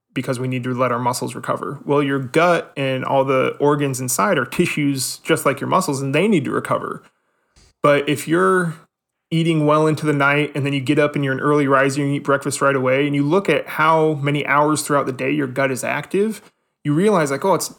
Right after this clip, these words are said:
it's not really able to regenerate." And if your gut is too stressed, well, then we run into these digestive issues and things like that. So if people even wanna start fasting, I just say,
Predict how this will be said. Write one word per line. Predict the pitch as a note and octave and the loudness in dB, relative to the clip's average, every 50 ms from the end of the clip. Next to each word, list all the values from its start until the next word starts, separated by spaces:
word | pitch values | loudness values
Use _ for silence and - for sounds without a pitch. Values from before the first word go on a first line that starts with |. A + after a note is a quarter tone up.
| _ | _
it's | D3 - - | -10 -6 -2
not | D#3+ F3 F#3+ F3 - | 0 0 2 2 2
really | D#3+ D#3+ D#3+ D#3 D3 | 2 2 2 2 2
able | D3 D3 C#3+ | 0 0 -2
to | C#3 C3 | -2 -2
regenerate." | C3 C3 - E3 F3+ G3+ F#3 C#3 A#2+ A#2 - | -4 -2 -2 0 0 0 0 0 -2 -4 -6
And | - C#3 C3+ | -8 -8 -10
if | C3 - | -8 -8
your | - C#3 C3+ | -8 -8 -6
gut | B2+ B2 D#3+ E3+ E3+ E3 - - | -2 0 2 2 2 0 -4 -6
is | - C#3 B2+ - | -8 -8 -6 -6
too | - - D3+ D3 | -6 -6 -6 -6
stressed, | C#3 - - - G3+ G#3+ A3 E3+ D#3+ D3+ - - - | -4 -4 -2 0 2 2 4 2 2 0 -2 -4 -6
well, | C3 | -6
then | B2+ C#3+ D3 D#3 | -4 -2 -2 0
we | D#3 D3 | 0 0
run | C#3+ C#3+ C#3 C#3 | 0 0 0 0
into | C#3+ C#3+ - C#3+ | 0 -2 -2 -2
these | C3 B2+ B2+ B2 | -2 -2 -4 -4
digestive | - A#2+ A#2 - F3+ F3 - - D3+ D#3 | -6 -6 0 0 0 2 0 0 -2 -2
issues | D#3 D3+ - D3+ C#3 | -2 -2 -2 -4 -4
and | C3+ C3 - | -4 -4 -4
things | D3+ C#3+ B2 | -4 -4 -4
like | B2+ C#3+ - | -6 -4 -2
that. | D#3+ E3 D3 C3+ - - | 0 0 0 0 -2 0
So | - D#3+ D3 C#3+ C#3+ C#3+ - - - - - - - - _ _ - | 2 2 4 4 2 0 -6 -14 -18 -20 -20 -20 -20 -20 _ _ -6
if | D#3+ - - | -6 -4 0
people | A3 A3+ - A#3 A3 G3+ | 0 0 2 2 2 2
even | F#3+ F3 F#3 F3 | 2 2 2 2
wanna | E3+ E3 D#3+ | 2 2 2
start | - - - - D3+ D#3 D#3 D#3 C#3 - - D#3+ - - - | 0 -2 0 2 4 4 6 4 2 -2 -8 -16 -18 -16 -4
fasting, | - D3 C3+ B2+ A#2+ A#2 - - B2 A2 A#2+ | -2 0 0 0 -2 -4 -8 -12 -12 -8 -6
I | C3 C#3+ | -6 -4
just | D3+ D#3+ - | -2 -2 -2
say, | - D#3 D3 C#3+ C3+ | 0 0 0 -2 -2